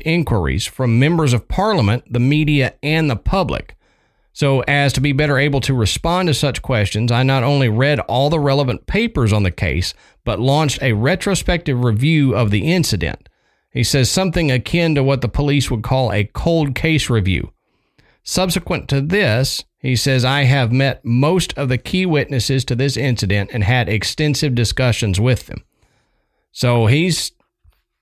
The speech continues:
he is a leading authority on the Rendlesham Forest case, and, and a lot of the information that we'll cover does come from Nick Pope. And, you know, whether it, it's directly from him or filtered down through him.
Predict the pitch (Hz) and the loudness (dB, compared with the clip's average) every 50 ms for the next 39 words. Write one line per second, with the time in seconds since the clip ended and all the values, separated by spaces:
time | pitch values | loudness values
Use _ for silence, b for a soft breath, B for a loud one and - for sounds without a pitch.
0 | _ _ _ _ - 131 139 - - 156 185 233 254 240 208 156 156 143 147 160 | _ _ _ _ -6 -6 -2 0 2 2 4 4 2 2 2 2 2 2 2 2
1 | 175 175 165 156 147 139 131 120 - - 151 156 147 139 127 117 110 101 87 123 | 2 2 2 2 2 2 2 0 0 0 0 0 2 2 2 2 2 2 2 2
2 | 117 117 117 110 107 110 107 101 107 110 127 131 123 110 101 - 110 92 - - | 4 4 4 4 2 2 2 2 2 2 2 2 2 2 0 0 -2 -2 -2 -2
3 | 135 123 104 95 - - - 113 95 82 87 92 - 101 92 98 101 - - 110 | -2 0 0 -2 -4 -4 -4 -2 -2 0 -2 -2 -2 -4 -4 -4 -6 -6 -6 -4
4 | 120 120 107 113 120 127 135 143 135 131 131 117 113 117 113 127 120 110 113 110 | -2 -2 -2 0 0 0 0 0 0 0 0 0 0 0 0 0 -2 -2 -4 -2
5 | 120 127 131 120 - 123 117 113 101 b b b b b b b b - 123 101 | 0 0 0 0 0 0 0 0 -2 b b b b b b b b -6 -4 -2
6 | 98 123 120 107 - - 170 170 160 135 135 135 127 110 123 127 135 139 139 131 | 0 0 0 -2 -2 -2 -2 0 0 0 0 0 0 0 0 0 0 0 0 -2
7 | - - - 135 131 123 123 127 123 113 - - - 123 117 110 110 107 107 107 | -4 -4 -2 0 0 2 2 2 0 0 -2 -4 -2 -2 0 0 0 0 0 0
8 | 110 113 120 - _ _ _ _ _ _ _ _ _ _ _ _ - - 120 117 | 0 0 -2 -4 _ _ _ _ _ _ _ _ _ _ _ _ -4 -2 0 0
9 | 110 - - - - 156 131 - - - - - _ _ _ _ _ _ _ _ | 0 -2 -4 -4 -2 -2 -2 -2 -4 -6 -8 -10 _ _ _ _ _ _ _ _
10 | _ - - 107 107 107 104 101 113 120 113 110 104 101 104 107 123 127 120 117 | _ -4 -2 0 2 2 2 2 2 2 2 2 2 2 2 2 2 2 4 2
11 | 113 110 110 104 92 120 113 101 - 98 110 110 101 - - - - 127 123 131 | 2 2 2 2 2 0 0 0 -2 -2 -2 -2 -2 -2 0 0 2 2 4 2
12 | 139 131 - 135 107 101 - 135 135 123 110 120 131 123 117 95 73 101 98 - | 2 0 0 0 -2 0 0 0 0 2 2 4 4 2 2 0 0 0 -2 -2
13 | - - 139 127 120 - 113 104 90 107 110 107 104 92 85 - 113 117 107 90 | 0 0 0 0 0 0 -2 -2 0 0 0 2 0 0 -2 -2 -2 -2 0 0
14 | 82 53 - | -2 -2 -6